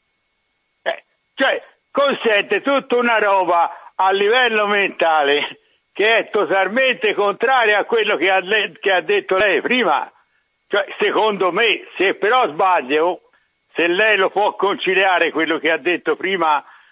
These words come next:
con il modo capitalistico di produrre, me lo dica, perché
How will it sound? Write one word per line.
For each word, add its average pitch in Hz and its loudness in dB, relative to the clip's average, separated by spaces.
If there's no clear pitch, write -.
con 180 0
il 180 0
modo 185 0
capitalistico 185 -2
di 190 -4
produrre, 185 0
me 156 -2
lo 175 2
dica, 156 -2
perché 180 -2